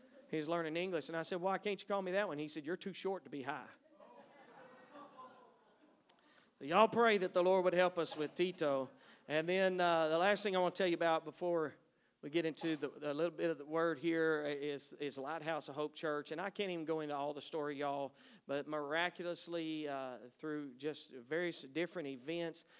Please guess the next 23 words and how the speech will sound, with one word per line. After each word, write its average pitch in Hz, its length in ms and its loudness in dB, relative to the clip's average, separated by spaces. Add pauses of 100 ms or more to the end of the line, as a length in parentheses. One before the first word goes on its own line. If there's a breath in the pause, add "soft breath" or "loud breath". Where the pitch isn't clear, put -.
(160 soft breath)
the 139 80 -4
Lord 170 280 0
provided 156 520 -2
for 147 220 -2
us 139 140 -4
this 143 180 -8
piece 156 260 -10
of 139 80 -10
property. 160 340 -2
Now, 147 200 -2
this 156 160 -2
property 180 560 -2 (280 loud breath)
that 147 120 -2
we 160 120 0
desired, 165 520 0
it 151 80 -4
was 139 120 -6
directly 156 380 -2
across 165 360 -2
the 165 80 -8
street. 175 460 -6
It 139 80 -10
was 123 140 -16